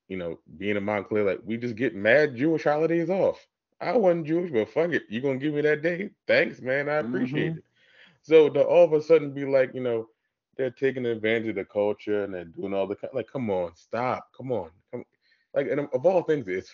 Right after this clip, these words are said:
Speaker 1: fucking ice cream. And the thing is, y'all capitalize upon it too, 'cause before it became a thing, I never remembered anybody wearing a bunch of Juneteenth shirts,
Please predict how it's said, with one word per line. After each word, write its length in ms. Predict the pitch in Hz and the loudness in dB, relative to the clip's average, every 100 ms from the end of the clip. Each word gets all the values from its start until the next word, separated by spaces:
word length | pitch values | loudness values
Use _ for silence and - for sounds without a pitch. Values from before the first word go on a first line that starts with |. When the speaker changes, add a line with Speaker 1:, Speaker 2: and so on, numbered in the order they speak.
| _ | _
Speaker 1:
fucking 400 | 175 - 101 87 _ - | -4 -2 -6 -10 _ -2
ice 240 | 120 113 | -2 -2
cream. 240 | - 92 78 _ _ _ - | -10 -12 -12 _ _ _ -4
And 80 | 170 | -2
the 40 | |
thing 180 | 175 226 | 0 0
is, 100 | 185 | 2
y'all 220 | 156 240 | 0 0
capitalize 680 | 233 220 208 196 196 190 190 | -2 -2 -2 -2 0 0 0
upon 320 | - 202 190 | -6 -8 -8
it 60 | 185 | -4
too, 260 | - 143 | -2 -2
'cause 220 | - 143 | 0 0
before 580 | 113 113 120 - 190 202 123 | 0 -4 -4 2 4 4 0
it 160 | 127 127 | -6 -4
became 320 | 131 180 180 | -4 -2 -2
a 40 | 175 | -2
thing, 300 | 196 196 - _ _ _ _ | -4 -6 -8 _ _ _ _
I 140 | 151 170 | -4 -2
never 400 | 175 175 151 151 | 0 0 2 2
remembered 480 | 147 147 139 123 123 - | 2 2 -2 -4 -6 -2
anybody 800 | 143 151 147 123 107 120 113 110 | 2 4 2 -2 0 2 2 0
wearing 340 | 101 110 107 | 0 -2 -2
a 60 | 101 | -4
bunch 360 | 90 104 101 92 | -4 -4 -4 -8
of 80 | |
Juneteenth 600 | 85 104 101 95 - 98 | -6 -4 -4 -8 -10 -10
shirts, 460 | - - 82 - _ | -10 -10 -10 -12 _